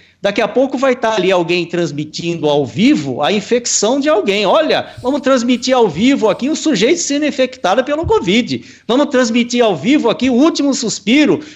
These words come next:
de um cidadão que, lamentavelmente, eh, pegou a doença." Então, eu acho que é esse aspecto que eu critico bastante, que é a falta de positivismo.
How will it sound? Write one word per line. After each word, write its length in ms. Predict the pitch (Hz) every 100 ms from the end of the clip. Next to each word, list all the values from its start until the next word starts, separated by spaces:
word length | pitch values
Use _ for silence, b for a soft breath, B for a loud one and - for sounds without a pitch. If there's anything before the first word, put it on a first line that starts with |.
| B
de 140 | 165 262
um 80 |
cidadão 540 | 262 254 233 190 220 277
que, 100 | 269
lamentavelmente, 1300 | 254 240 233 220 208 196 180 185 240 277 320 - -
eh, 380 | 311 302 214 202 160
pegou 260 | 233 190 156
a 20 |
doença." 600 | 139 165 185 - 117 - b b
Então, 240 | 175 302
eu 160 | 294 254
acho 200 | 254 -
que 80 | 240
é 60 |
esse 200 | 277 277
aspecto 480 | 240 - 240 269 240
que 80 | 254
eu 80 | 254
critico 460 | 226 202 220 -
bastante, 800 | 156 247 269 - 202 254 240 117 B B B -
que 80 | 196
é 40 |
a 80 | 180
falta 640 | - - 190 262 277 247
de 200 | 165 202
positivismo. 1120 | 240 220 170 190 240 240 147 156 208 147 135